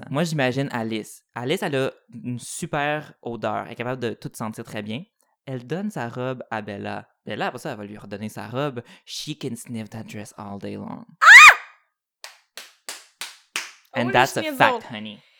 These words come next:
Speaker 2: Mais aussi, il y a la scène quand, quand justement ils partent en auto, là, elle puis le, le, le, l'autre vampire, elle fait un peu freak, là, qui parle pas, là.
Speaker 1: Mhm.
Speaker 2: Ben, à un moment donné, il y a une séqu-, il y a juste un, un plan où est-ce que A-, Alice prend la main de, du gars,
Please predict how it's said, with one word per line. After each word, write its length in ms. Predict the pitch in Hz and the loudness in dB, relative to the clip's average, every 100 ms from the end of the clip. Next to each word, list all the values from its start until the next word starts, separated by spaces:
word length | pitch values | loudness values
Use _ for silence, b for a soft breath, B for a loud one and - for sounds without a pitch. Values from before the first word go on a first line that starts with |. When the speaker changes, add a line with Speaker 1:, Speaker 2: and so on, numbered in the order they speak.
| b b 247 | b b -8
Speaker 2:
Mais 80 | 277 | -6
aussi, 180 | 269 480 | -6 -6
il 60 | 415 | 0
y 40 | |
a 40 | 254 | 0
la 80 | |
scène 200 | 254 370 349 | 0 -6 -4
quand, 260 | 277 233 240 | -2 -2 -4
quand 160 | 262 | -8
justement 360 | 262 262 240 269 | -8 -8 -8 -8
ils 220 | 269 220 | -10 -12
partent 280 | 202 247 - | -8 -8 -6
en 160 | 233 208 | -8 -8
auto, 300 | 196 285 381 | -10 -10 -10
là, 120 | 339 - | -8 -6
elle 220 | 240 233 | -8 -8
puis 100 | 247 | -12
le, 300 | 208 196 190 190 | -10 -10 -10 -12
le, 220 | 196 185 180 | -12 -12 -10
le, 240 | 180 175 | -10 -10
l'autre 200 | 185 196 | -12 -12
vampire, 420 | 196 190 214 208 | -14 -12 -14 -14
elle 80 | 185 | -14
fait 80 | 196 | -16
un 60 | |
peu 120 | 185 196 | -16 -16
freak, 300 | - 240 254 | -14 -14 -14
là, 80 | |
qui 100 | 240 | -14
parle 220 | - 208 202 | -10 -12 -10
pas, 80 | 370 | -16
là. 580 | 403 415 _ _ - | -16 -20 _ _ -12
Speaker 1:
Mhm. 140 | 127 180 - _ _ _ | -10 -12 -16 _ _ _
Speaker 2:
Ben, 140 | 233 226 | -8 -6
à 60 | 226 | -6
un 20 | |
moment 120 | 220 | -8
donné, 180 | 247 302 | -10 -12
il 60 | |
y 40 | 247 | -12
a 60 | |
une 180 | 220 220 | -12 -12
séqu-, 220 | 226 220 151 208 | -12 -14 -14 -14
il 60 | |
y 40 | 208 | -14
a 40 | |
juste 220 | 202 269 | -16 -12
un, 180 | 233 190 185 | -10 -10 -12
un 20 | 196 | -12
plan 180 | 220 240 | -10 -10
où 60 | |
est-ce 100 | 220 | -10
que 200 | - 185 - _ _ | -12 -14 -16 _ _
A-, 240 | 170 - 190 | -16 -12 -12
Alice 240 | 202 233 | -10 -12
prend 180 | - 226 | -10 -10
la 120 | 196 | -10
main 160 | 196 214 | -10 -14
de, 360 | 202 180 151 180 | -14 -14 -16 -18
du 120 | 185 | -20
gars, 180 | 190 214 | -16 -16